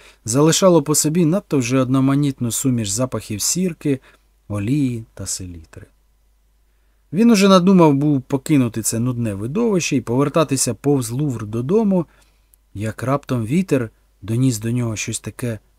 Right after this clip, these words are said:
крихітне, ледве помітне, порошинку, такий собі атом аромату,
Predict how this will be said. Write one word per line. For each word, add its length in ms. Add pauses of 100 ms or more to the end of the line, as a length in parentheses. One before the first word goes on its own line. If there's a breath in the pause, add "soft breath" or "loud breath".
(160)
крихітне, 760 (380)
ледве 340
помітне, 680 (360)
порошинку, 840 (200)
такий 240
собі 320 (180)
атом 540
аромату, 680